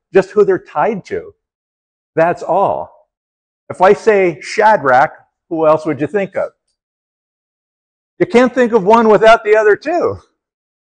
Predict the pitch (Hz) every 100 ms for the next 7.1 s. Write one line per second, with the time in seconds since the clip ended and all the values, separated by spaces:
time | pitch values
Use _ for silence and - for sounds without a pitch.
0 | _ _ _ _ _ _ 175 180 202 208
1 | 202 175 170 214 214 170 170 - 185 165
2 | 151 - 233 165 - 151 180 170 180 180
3 | 180 233 190 - 151 143 151 165 170 151
4 | 196 139 143 147 143 151 147 151 - 135
5 | 151 190 190 202 202 208 - 208 220 220
6 | 330 269 170 165 202 165 151 - 127 -
7 | 139